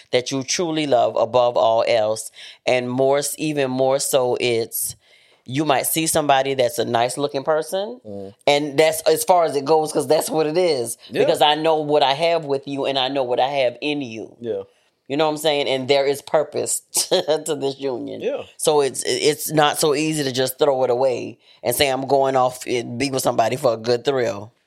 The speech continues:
Speaker 1: Okay, no. But it says, "Few marriages operate in one level consistently throughout the lifelong course of two people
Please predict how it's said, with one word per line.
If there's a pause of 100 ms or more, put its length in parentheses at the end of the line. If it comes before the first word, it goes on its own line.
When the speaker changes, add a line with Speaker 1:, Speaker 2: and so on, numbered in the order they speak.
(380)
Speaker 1:
Okay,
no. (540)
But
it
says, (240)
"Few
marriages
operate
in
one
level
consistently
throughout
the
lifelong
course
of
two
people